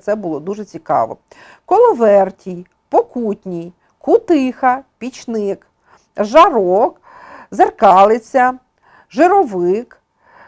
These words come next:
кльоцник, хлібник. Ось такі хатні духи, м, знали наші пращури, і, е, з ними, е, вчилися спілкуватися. До речі,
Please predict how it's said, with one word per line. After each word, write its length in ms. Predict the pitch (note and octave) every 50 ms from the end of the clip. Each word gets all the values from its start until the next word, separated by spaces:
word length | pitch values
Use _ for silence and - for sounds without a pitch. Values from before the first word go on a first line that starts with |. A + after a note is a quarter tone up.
| _ _ _
кльоцник, 680 | - - D4+ D4 C#4+ B3+ A#3+ G#3+ - - - A#3 A#3+ B3 _ _ _ _ _
хлібник. 720 | _ - - - D#4 C4+ B3 A#3 - D#3 D3+ C#3 - _ _ _ _ _ _ _ -
Ось 180 | - C4 F4+ -
такі 300 | - - - - F#4 -
хатні 420 | - C4 B3 C#4 C4 - A#3 G#3+
духи, 560 | G#3 F#3 F#3 G#3 B3+ - - G4 G#4 G4+ - - _
м, 260 | F#3+ G3+ G3+ G#3+ G#3
знали 440 | G3+ F#3 F3+ A3 A3 A3 G#3 G3+ G3
наші 360 | F#3+ F#3 F#3 F3 A3 - -
пращури, 840 | E3 _ _ - G3+ A3 G#3 F#3+ G3 G3+ G#3+ - - D#4 D#4 F#4+ F#4+ - - - - E4 C4+ - - -
і, 320 | A3 A3+ B3 A#3+ A#3 G3+ D3
е, 400 | F#3+ G3 G3 F#3+ G3 G3+ G3+ G3
з 100 | F3 F3
ними, 400 | G3+ G#3+ A3+ A3+ A3+ B3 D#4 F#4
е, 400 | E4 - - G#3+ G#3 G3 F#3+ F#3
вчилися 720 | E3+ - - - - - A#3+ B3 G#3 A3+ B3 - - D4
спілкуватися. 800 | D4 - D4+ C#4+ D4 D4+ C4+ A#3+ G3 D#3 C#3+ - _ _ - A2
До 160 | E3 G3 B3
речі, 380 | B3+ G3+ D3+ D3 - C#3+ B2